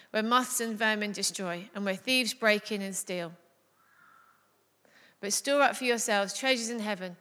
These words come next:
where mo-, uh, where moths and vermin do not destroy, and where thieves do not break in and steal. For where your treasure is, there your heart will also be." God wants us to live free of all those trappings.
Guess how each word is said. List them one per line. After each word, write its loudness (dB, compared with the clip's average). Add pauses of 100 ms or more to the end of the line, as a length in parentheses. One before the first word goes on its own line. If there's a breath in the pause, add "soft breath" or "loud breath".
(280 soft breath)
where -2
mo-, -6 (320)
uh, -8 (220)
where 0
moths -4
and -2
vermin 0
do -2
not -4
destroy, -6 (320 loud breath)
and -6
where 0
thieves -2
do -4
not -2
break 0
in -4
and -6
steal. -6 (1200 soft breath)
For -6
where 4
your 2
treasure -4
is, -6 (500 loud breath)
there 2
your 0
heart -2
will -4
also -6
be." -8 (380 loud breath)
God 0
wants -2
us -6
to -4
live -2
free 0
of 0
all -2
those -2
trappings. -10